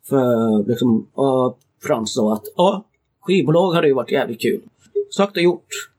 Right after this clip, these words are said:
I Stockholm startade vi skivbolaget, pratade med bandet. Sen rann det lite ut i sanden av olika anledningar, men sen fick vi förfrågan om vi ville vara med och släppa deras,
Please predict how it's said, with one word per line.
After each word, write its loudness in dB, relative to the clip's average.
I 0
Stockholm 0
startade -4
vi 2
skivbolaget, 0
pratade -2
med 2
bandet. -2
Sen 0
rann 4
det 2
lite 2
ut -2
i 2
sanden 2
av 2
olika 2
anledningar, 4
men 2
sen 0
fick -6
vi -2
förfrågan 0
om 4
vi 4
ville 2
vara 0
med -2
och -2
släppa -6
deras, -4